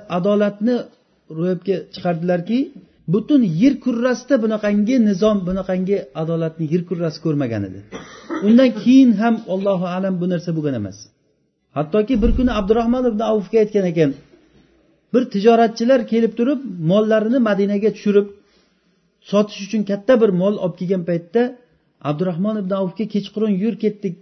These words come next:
Tijoratchilar kelibdi, shularni moliga qarovchilik qilamiz ikkovimiz", degan ekan. Xalifa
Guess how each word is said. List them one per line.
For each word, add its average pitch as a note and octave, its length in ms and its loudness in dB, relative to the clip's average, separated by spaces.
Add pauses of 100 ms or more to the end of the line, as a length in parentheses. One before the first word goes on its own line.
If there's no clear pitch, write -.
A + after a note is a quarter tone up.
(460)
Tijoratchilar G3+ 680 -2
kelibdi, G#3+ 340 -4
shularni F#3+ 360 -2
moliga F3+ 380 -2
qarovchilik E3+ 480 -6
qilamiz C#3 280 -6
ikkovimiz", B2+ 360 -8
degan G2 180 -10
ekan. G2 240 -18 (260)
Xalifa G#3+ 420 0